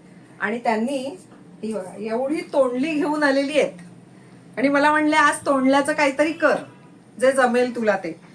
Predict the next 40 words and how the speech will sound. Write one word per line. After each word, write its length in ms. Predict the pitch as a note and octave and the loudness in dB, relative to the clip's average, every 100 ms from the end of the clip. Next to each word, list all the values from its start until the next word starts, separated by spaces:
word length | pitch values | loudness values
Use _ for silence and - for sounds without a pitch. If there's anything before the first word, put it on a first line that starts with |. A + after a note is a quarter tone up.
| - - - | -20 -20 -14
आता 180 | G3 A#3 | -10 0
आम्ही 260 | C4 A#3 C4+ | 0 2 -2
दोन 360 | A3 A#3 C#4 | -2 0 0
माणसं 440 | D4 B3+ G#3+ G#3 B3 | 2 0 -2 -4 -2
घरात 240 | A#3+ G#3 G3+ | 0 -2 -2
आहोत. 140 | D#3+ D3+ - - - - - - G3+ | -8 -10 -16 -20 -20 -20 -20 -14 -6
गंमत 300 | G#3+ G#3 A#3 G3+ | -4 -4 -6 -6
बघा, 200 | A3+ G3+ F#3+ | -6 -6 -4
एवढी 380 | A#3 C4 C4+ F#4+ | -4 -4 0 0
तोंडली 500 | G#4+ D4 C#4 D4 D4+ | 2 -2 0 -4 0
लागणार 420 | A3 G3+ A#3+ C4+ | 0 2 0 0
आहेत 120 | C4 - | -2 -2
का 100 | A3+ | -4
सांगा? 380 | A#3 A3 G#3 G3+ G#3+ - - - - - | -2 -4 -4 -6 -8 -20 -20 -20 -20 -20
पण 100 | C#4+ | -14
अशी 200 | C#4+ E4+ | -10 -8
गंमत 480 | D4 C4 A#3+ C#4+ D4 | -2 -2 0 -2 0
आहे. 220 | F#3 - - | -4 -4 -10
आता 220 | A3+ D4+ | -6 -4
म्हणे, 180 | D4+ D#4 | -4 -4
"तू 140 | F#4 | -6
कर 280 | F#4 E4+ D#4+ | -2 2 2
काहीतरी." 720 | A#3 F3+ F3 E3+ - - - | 2 -2 -4 -14 -16 -20 -12
तर 80 | D#4 | -10
मी 80 | D#4+ | -4
म्हटलं, 280 | E4+ E4 | -4 -2
"मग 80 | F4 | -4
काय 300 | F4+ E4 E4+ | 0 0 0
करूया?" 560 | E4+ C#4+ C4+ A#3+ A3+ A3 - - - - | 2 2 2 0 0 -2 -8 -20 -14 -4
तर 60 | |
आज 180 | B3+ C4 B3+ | 0 0 -2
माझ्या 220 | C#4 D4 | 0 0
मनात 220 | C#4 B3+ - | 0 -4 -6
विचार 320 | C4 A#3 C4+ | -8 -4 -2
आला 300 | C4+ C#4 A3 A3+ - - - | -2 -2 -2 -4 -10 -20 -16
की 420 | B3+ C4 C4+ - - - - | -10 -8 -8 -10 -14 -20 -8
ही 100 | A#3 | -4
जी 80 | A3+ C4+ | -4 -4
तोंडली 320 | A#3+ G#3 G#3+ C4 | -6 -4 -4 -2
आहेत, 140 | A3 | -2